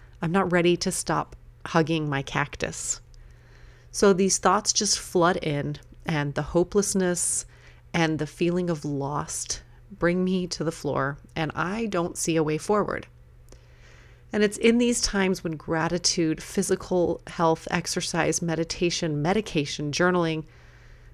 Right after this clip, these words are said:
and really any of the other tools in my tool belt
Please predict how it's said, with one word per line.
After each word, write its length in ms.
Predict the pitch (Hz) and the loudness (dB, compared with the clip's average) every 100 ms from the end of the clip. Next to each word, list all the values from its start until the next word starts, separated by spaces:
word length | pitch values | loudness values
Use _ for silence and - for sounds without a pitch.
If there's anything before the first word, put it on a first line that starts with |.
| - | -4
and 120 | 190 | 2
really 340 | 220 220 202 - | 4 4 2 2
any 280 | 202 226 233 | 2 4 2
of 60 | |
the 160 | 208 - | 2 0
other 220 | 180 185 | 0 0
tools 400 | - - 196 185 | -2 -2 0 0
in 80 | 175 | -2
my 140 | 165 | -2
tool 340 | 165 - 170 180 | -2 0 4 4
belt 480 | 196 208 233 - | 4 4 2 -4